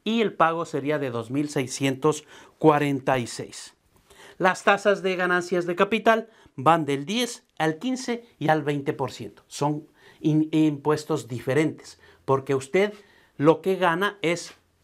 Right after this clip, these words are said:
un ingreso ordinario. Las ganancias de capital es un dinerito que usted tenía y lo ha invertido.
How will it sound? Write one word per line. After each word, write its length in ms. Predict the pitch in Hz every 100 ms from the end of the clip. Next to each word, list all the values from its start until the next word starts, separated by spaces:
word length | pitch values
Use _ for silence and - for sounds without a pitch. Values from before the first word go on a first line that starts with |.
| -
un 200 | 151 165
ingreso 580 | 151 131 151 151 151 -
ordinario. 760 | 135 135 131 160 196 165 113 _ _ - -
Las 340 | 127 156 151
ganancias 540 | 151 139 151 170 196 180
de 100 | 196
capital 560 | 185 196 - 170 170 - -
es 180 | 143 139
un 140 | 143
dinerito 580 | 135 127 123 175 - 160
que 100 | 160
usted 220 | - 165
tenía 480 | 190 190 180 196 196 _ _
y 140 | 143 131
lo 160 | 131
ha 80 | 127
invertido. 760 | 131 123 123 117 143 127 -